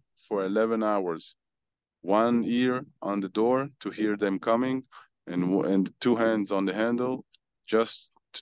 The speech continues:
try to keep my family safe. During that time,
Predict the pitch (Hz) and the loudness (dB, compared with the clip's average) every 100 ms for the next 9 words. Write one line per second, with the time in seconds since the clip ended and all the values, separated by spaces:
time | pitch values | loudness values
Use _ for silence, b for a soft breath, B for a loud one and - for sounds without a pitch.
0 | - 113 110 113 104 95 - - 104 - | 0 4 6 4 2 -6 -10 -6 -6 -2
1 | 98 95 - 101 92 92 82 85 85 87 | 0 0 4 4 6 4 2 2 2 2
2 | - _ _ _ _ _ - 104 131 156 | -8 _ _ _ _ _ -18 -2 4 4
3 | 143 120 120 - _ _ - 143 123 117 | 4 2 0 -2 _ _ 0 2 2 0
4 | 131 | -6